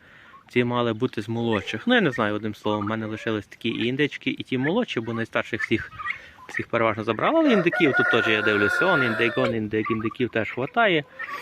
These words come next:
Ну, але нічого, мені індички треба, бо я індичок хочу на другий рік лишати більше. Я цього року мав п'ять,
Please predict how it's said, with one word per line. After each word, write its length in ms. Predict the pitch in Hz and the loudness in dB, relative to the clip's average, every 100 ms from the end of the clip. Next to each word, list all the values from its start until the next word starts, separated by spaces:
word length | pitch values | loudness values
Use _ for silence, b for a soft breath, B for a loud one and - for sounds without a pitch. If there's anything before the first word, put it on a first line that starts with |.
| B B _ - | B B _ -2
Ну, 160 | 247 214 | 2 4
але 280 | 139 123 | 4 2
нічого, 280 | 120 113 104 | 0 0 -2
мені 200 | 107 131 | 0 -2
індички 340 | 123 117 - - | 0 -2 -4 -6
треба, 240 | - 135 | 0 2
бо 100 | 113 | 2
я 80 | 113 | 0
індичок 360 | 107 113 - 113 | -2 -4 -6 -10
хочу 240 | 110 - | -10 -6
на 60 | 107 | -8
другий 300 | 107 104 107 | -6 -4 -2
рік 300 | 113 113 - - - | -2 -2 -6 -12 -8
лишати 420 | 107 95 110 - | -8 -4 -4 -4
більше. 420 | 107 151 160 113 107 B B B B - | -2 -2 0 -4 -4 B B B B -10
Я 80 | 107 | -6
цього 220 | 110 107 | -4 -2
року 220 | 110 - | -4 -4
мав 160 | 107 107 | -6 -4
п'ять, 400 | 139 175 202 | 0 0 -2